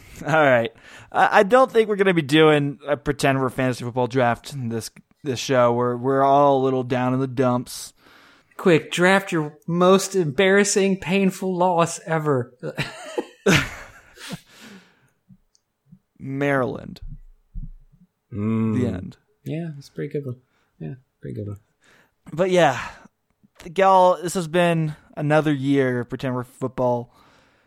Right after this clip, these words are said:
Speaker 1: Thank y'all so much for listening to us. It's been a hell of a ride this year. Uh, we really do appreciate y'all listening and giving us your ear and your voices on Twitter and, you know, just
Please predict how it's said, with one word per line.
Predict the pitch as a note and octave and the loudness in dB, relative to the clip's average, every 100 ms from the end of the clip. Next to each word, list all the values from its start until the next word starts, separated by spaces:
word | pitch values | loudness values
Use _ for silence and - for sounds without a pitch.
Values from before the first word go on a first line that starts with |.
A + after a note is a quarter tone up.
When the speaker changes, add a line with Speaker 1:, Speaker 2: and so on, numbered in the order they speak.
| _ _ _ | _ _ _
Speaker 1:
Thank | - D#3 F3 | -2 0 2
y'all | F3 | 2
so | D3 D3+ | 2 0
much | C3+ B2+ | 0 -2
for | - | -4
listening | A#2+ A#2 A2 A2 | -6 -6 -6 -12
to | - | -12
us. | - - - | -14 -16 -12
It's | B2 A#2+ | -10 -10
been | B2+ C#3 C#3+ C#3 C#3 C3 B2 - _ _ - | -2 2 4 4 2 0 -2 -8 _ _ -8
a | A#2+ | -4
hell | C#3+ D#3+ | 2 4
of | E3+ | 4
a | C#3+ | 2
ride | C3+ A#2+ A#2+ | 0 0 -4
this | B2 B2+ | -12 -10
year. | B2 A#2+ B2 _ _ _ _ _ _ _ - | -8 -8 -10 _ _ _ _ _ _ _ -16
Uh, | - | -2
we | C3+ | 2
really | C#3 C#3+ E3+ E3+ | 2 4 6 6
do | D#3 | 4
appreciate | D3 - C#3 B2 C3+ B2 | 2 2 -2 0 0 0
y'all | C3 B2+ B2 | 2 2 2
listening | B2 - A#2+ A#2 A2+ | -2 -2 -2 0 -2
and | A#2+ A#2+ | -4 -2
giving | B2 B2+ B2 | 0 2 2
us | A#2+ - - | 0 -4 -12
your | B2+ B2+ C3+ | -4 -2 -2
ear | C3 C3 B2+ B2+ A#2+ - _ _ _ _ _ - | 0 2 2 0 -2 -6 _ _ _ _ _ -4
and | C3 B2+ B2 A#2+ A#2 A2 | 0 2 4 2 2 2
your | C3+ | 2
voices | A#2 B2+ C3+ B2+ B2+ | 2 4 4 2 2
on | B2+ | 2
Twitter | A#2+ C3 B2+ B2+ B2+ | 2 2 4 4 4
and, | B2 A#2+ A#2+ A#2 A#2 - | 4 2 0 -2 -4 -4
you | C#3 | -4
know, | C3+ C#3 | -2 -2
just | D#3 D3 - | -2 -6 -10